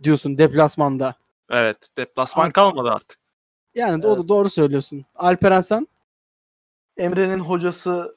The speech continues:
Speaker 3: intikamını alır.
Speaker 1: Tottenham kaç kaç? Skor ver.
Speaker 3: Hmm, iki sıfır.
Speaker 1: Ben bir bir biter diyorum. Everton Liverpool maçı. E, Liverpool tek mağlubiyetini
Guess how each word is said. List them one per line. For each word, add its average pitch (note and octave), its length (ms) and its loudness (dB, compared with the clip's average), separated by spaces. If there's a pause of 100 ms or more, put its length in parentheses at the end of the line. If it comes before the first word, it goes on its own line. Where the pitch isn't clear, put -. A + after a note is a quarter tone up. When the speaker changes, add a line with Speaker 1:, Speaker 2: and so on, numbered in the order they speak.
(100)
Speaker 3:
intikamını D3+ 680 -4
alır. B2+ 440 -12 (1800)
Speaker 1:
Tottenham D3+ 320 -4
kaç D#3+ 240 0
kaç? - 340 -6 (320)
Skor E3+ 380 0
ver. C3 260 -6 (300)
Speaker 3:
Hmm, - 100 -20 (1400)
iki F#3 240 -12
sıfır. C#3 500 -10 (680)
Speaker 1:
Ben A3 220 2
bir G3+ 140 2
bir E3 120 0
biter C#3+ 320 0
diyorum. C#3 280 0
Everton A#3 420 4
Liverpool A#3 360 2
maçı. F3 520 0
E, E3 60 -8 (520)
Liverpool F#3 340 4
tek F3+ 240 2
mağlubiyetini F3+ 720 4